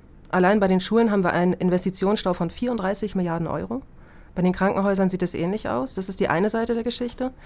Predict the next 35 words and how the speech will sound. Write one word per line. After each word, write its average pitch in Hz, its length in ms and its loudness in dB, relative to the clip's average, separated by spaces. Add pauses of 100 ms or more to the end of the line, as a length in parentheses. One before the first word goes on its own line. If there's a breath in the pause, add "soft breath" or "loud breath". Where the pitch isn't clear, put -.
(420 loud breath)
Die 180 80 4
andere 233 240 6
Seite 214 320 4
ist 196 220 2
natürlich, 196 640 0
ähm, 180 460 2 (280)
Hartz 185 220 0
vier 220 140 4
und 208 80 4
die 180 80 2
Hartz-vier-Sanktionen. 170 800 0 (500 loud breath)
Und 196 600 4 (120)
Hartz 196 220 0
vier 294 340 2 (200)
als 180 260 0
Teilbestand 233 960 0
des, 190 320 -2
äh, 180 180 -2
der 170 100 0
Agenda 190 340 4
zwanzig 185 420 0
zehn 226 440 2
wurde 233 200 2
ja 202 120 4
ins 196 140 0
Leben 208 220 4
gerufen, 196 440 2 (360 loud breath)
weil 185 100 4
man 190 160 6
gesagt 175 380 0
hat, 220 180 2
wenn 190 160 4
wir 185 80 6
die 175 60 4
Lohnkosten 202 760 2